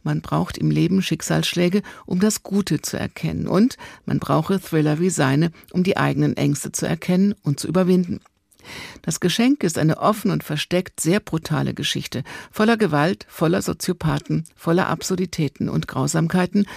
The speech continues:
mit einem albtraumhaften Finale. Zwischendurch wird es ein bisschen unübersichtlich und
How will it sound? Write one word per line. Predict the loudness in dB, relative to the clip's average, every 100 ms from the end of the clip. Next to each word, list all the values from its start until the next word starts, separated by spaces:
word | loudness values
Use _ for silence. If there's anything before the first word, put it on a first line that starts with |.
| -16 -8
mit | -2 2
einem | 2 2
albtraumhaften | -2 -2 -6 -2 0 0 -4 -6
Finale. | 0 2 4 4 2 -4 _ -10
Zwischendurch | -6 -2 0 0 0 -2
wird | -8
es | -4
ein | -2
bisschen | -2 -2 -2
unübersichtlich | 2 2 2 -2 -2 -6 -8 -10 -10 0
und | 4 4 2